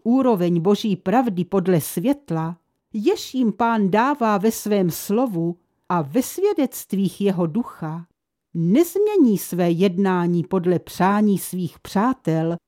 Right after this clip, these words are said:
příbuzných či hostitelů, kteří se neřídí Božím moudrým zřízením. Budeme-li vždy zásadní a přísní, vychováme-li svou chuť podle Božího měřítka,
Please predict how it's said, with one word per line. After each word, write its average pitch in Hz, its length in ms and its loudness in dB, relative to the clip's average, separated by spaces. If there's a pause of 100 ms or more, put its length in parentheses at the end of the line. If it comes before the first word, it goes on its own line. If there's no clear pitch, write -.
příbuzných 240 880 0
či - 180 2
hostitelů, 170 1040 -2 (440)
kteří 214 460 0
se 202 240 -2
neřídí 180 680 0
Božím 180 400 0
moudrým 175 640 2
zřízením. 165 1120 -4 (840)
Budeme-li 349 640 2
vždy 196 480 0
zásadní 220 840 0
a 190 100 0
přísní, 170 920 -2 (460)
vychováme-li 320 960 0
svou 247 400 2
chuť - 540 -2
podle 202 320 2
Božího 247 560 2
měřítka, 180 920 -2